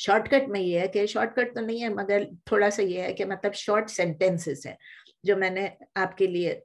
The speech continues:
लिखा है ताकि आप अपने लिए लिख लें। अगर उसमें सिर्फ बेनिफिट है, आप किसी को कोई बात कह रहे हैं, only benefit is expected, तो वो, तो आप करें, then we do it, do it बस। Only benefit, do it।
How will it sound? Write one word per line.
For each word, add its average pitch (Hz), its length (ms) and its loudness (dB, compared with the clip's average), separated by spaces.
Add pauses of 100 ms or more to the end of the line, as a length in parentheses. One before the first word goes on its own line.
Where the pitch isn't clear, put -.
लिखा 180 500 -2
है 190 60 4
ताकि 175 260 0
आप 170 220 -2
अपने 175 280 -4
लिए 170 120 0
लिख 156 240 -6
लें। - 180 -10
अगर 247 320 2
उसमें 262 480 -2
सिर्फ 285 560 0 (120)
बेनिफिट 170 560 -2
है, - 200 -12
आप 175 180 -4
किसी 220 240 -4
को 214 120 4
कोई 190 180 2
बात 165 300 -2
कह 151 100 -4
रहे 143 140 -10
हैं, - 100 -16 (480)
only 226 300 4
benefit 277 420 2
is 220 120 4
expected, 190 540 -2 (460)
तो 277 100 4
वो, 277 140 6 (300)
तो 247 140 8
आप 208 240 2
करें, 151 260 -2 (320)
then 214 220 2
we 208 160 6
do 151 80 -4
it, - 340 -4
do 240 140 8
it - 140 -2
बस। - 260 -10 (340)
Only 269 260 2
benefit, 302 580 2 (240)
do 175 60 6
it। - 320 -4